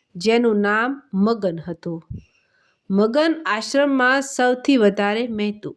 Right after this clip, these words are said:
મહેનતુ હતો અને ગુરુદેવની દરેક વાત આંખ મીસીને માનતો.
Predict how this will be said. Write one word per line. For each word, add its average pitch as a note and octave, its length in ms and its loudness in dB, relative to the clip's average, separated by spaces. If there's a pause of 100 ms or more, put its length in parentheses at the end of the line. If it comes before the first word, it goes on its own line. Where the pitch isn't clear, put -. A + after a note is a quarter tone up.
મહેનતુ G#3 580 0
હતો E3 380 -6 (540)
અને G3 320 0
ગુરુદેવની B3 760 2
દરેક A#3 540 -2
વાત G3+ 540 -4
આંખ C4 300 -2
મીસીને G#3 560 4
માનતો. F3 600 -4